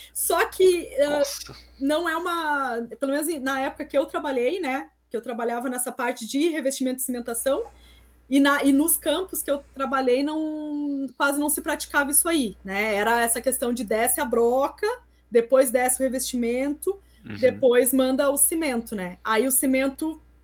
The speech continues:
Speaker 1: preenche esse anular. E aí, depois disso, é, perfura, é, pa-, pega uma outra broca menor por dentro desse revestimento, vai perfurar a próxima fase,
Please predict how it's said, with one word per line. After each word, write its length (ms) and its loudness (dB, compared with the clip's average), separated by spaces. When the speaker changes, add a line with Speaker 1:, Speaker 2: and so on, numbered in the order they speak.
Speaker 1:
preenche 460 2
esse 120 -2
anular. 500 0
E 120 2
aí, 260 8
depois 960 4
disso, 640 0
é, 220 2
perfura, 680 4
é, 80 -2
pa-, 260 -4
pega 280 0
uma 120 2
outra 260 6
broca 320 -2
menor 580 2
por 120 -2
dentro 500 4
desse 240 -4
revestimento, 1000 -4
vai 240 -2
perfurar 400 -2
a 40 -2
próxima 340 -2
fase, 680 -2